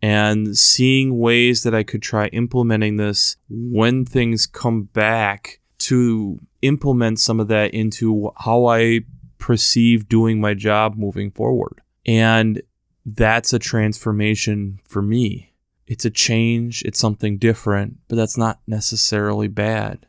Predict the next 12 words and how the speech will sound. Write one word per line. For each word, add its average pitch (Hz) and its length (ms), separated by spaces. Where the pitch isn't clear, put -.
I 110 60
think, 117 260
and 101 160
for 110 100
my 110 340
case, 110 380
I 101 100
think 110 220
it 110 120
will 101 200
end 110 240
up 107 240